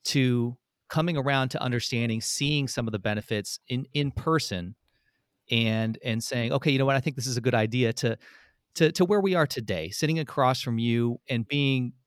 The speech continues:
evangelistic about this and really trying to get some of these messages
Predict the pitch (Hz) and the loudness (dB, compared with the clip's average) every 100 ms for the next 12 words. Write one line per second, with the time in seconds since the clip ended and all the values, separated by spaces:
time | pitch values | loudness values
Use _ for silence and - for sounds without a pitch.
0 | _ - 113 123 120 104 98 95 95 - | _ -4 0 2 2 0 -4 -6 -10 -10
1 | - 90 - - - - _ _ _ - | -12 -12 -12 -10 -10 -12 _ _ _ -6
2 | 120 123 165 160 131 - 123 120 120 117 | -2 2 2 2 -2 -4 0 0 0 -2
3 | 117 104 101 - - 113 104 98 101 95 | -4 -4 -4 -6 -6 -4 -2 -4 -4 -6
4 | 95 90 87 | -8 -10 -12